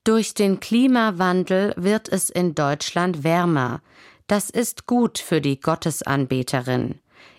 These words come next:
Ihre Larven können nur überleben, wenn es im Frühjahr warm genug ist. Früher gab es sie deshalb fast nur im Süden von Europa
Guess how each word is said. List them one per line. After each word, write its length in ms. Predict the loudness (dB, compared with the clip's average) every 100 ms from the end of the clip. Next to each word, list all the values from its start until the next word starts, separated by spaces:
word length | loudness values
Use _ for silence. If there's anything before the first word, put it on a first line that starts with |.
| -4
Ihre 260 | -2 2 0
Larven 760 | 2 2 0 -2 2 2 2
können 520 | 0 0 2 2 4
nur 260 | 4 2 2
überleben, 800 | 0 2 0 2 0 2 2 0 -4 -20 -20 -6
wenn 240 | 0 2
es 160 | 0 -2
im 180 | 0 0
Frühjahr 880 | -2 -2 2 2 2 0 0 0 0
warm 340 | 0 2 2
genug 520 | 2 2 0 -2 -6
ist. 440 | -6 -4 -8 -10 -14 _ _ _ _
Früher 600 | -18 -4 2 4 2 0
gab 360 | 0 -2 -2 -4
es 220 | -4 -4
sie 180 | -4 -4
deshalb 520 | -2 -2 -2 -4 -4
fast 520 | -4 -2 -2 -6 -4
nur 360 | 0 2 0 0
im 200 | 0 0
Süden 460 | -2 -2 0 0
von 300 | -2 -2 -2
Europa 680 | 0 -2 0 -2 0 0 0